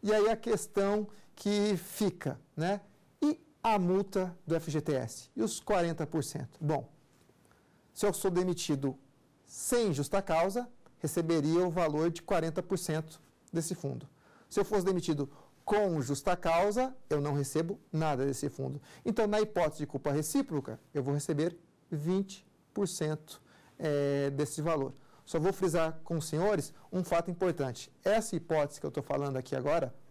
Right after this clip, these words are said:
né, de demissão por culpa recíproca, é uma hipótese que única e exclusivamente tem que ser declarada judicialmente,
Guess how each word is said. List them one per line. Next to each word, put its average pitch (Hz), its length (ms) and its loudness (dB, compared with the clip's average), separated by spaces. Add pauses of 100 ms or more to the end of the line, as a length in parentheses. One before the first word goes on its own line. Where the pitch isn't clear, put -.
né, 123 200 -2 (300)
de 131 100 -8
demissão 139 340 0
por 143 120 -2
culpa 127 300 -4
recíproca, 135 720 -4 (260)
é 143 100 0
uma 156 120 0
hipótese 156 460 -2
que - 200 -18 (760)
única 277 680 2
e 185 80 -2
exclusivamente 151 920 0 (320)
tem 202 220 2
que - 80 -10
ser 180 200 2
declarada 170 680 2 (280)
judicialmente, 160 840 -2